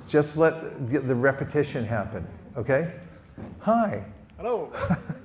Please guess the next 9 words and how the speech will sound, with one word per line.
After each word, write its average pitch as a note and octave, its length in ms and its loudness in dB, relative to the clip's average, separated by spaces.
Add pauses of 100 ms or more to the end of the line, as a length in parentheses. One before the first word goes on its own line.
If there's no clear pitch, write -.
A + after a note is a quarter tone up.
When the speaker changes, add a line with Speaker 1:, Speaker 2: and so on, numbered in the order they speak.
(120)
Speaker 1:
<laughs> - 680 -16
I'm D#3 100 -2
from E3 100 0
California. E3+ 560 0
Where C3 120 0
are D3+ 40 2
you D3+ 100 2
from? D#3 400 -2
Speaker 2:
London. D3+ 280 -8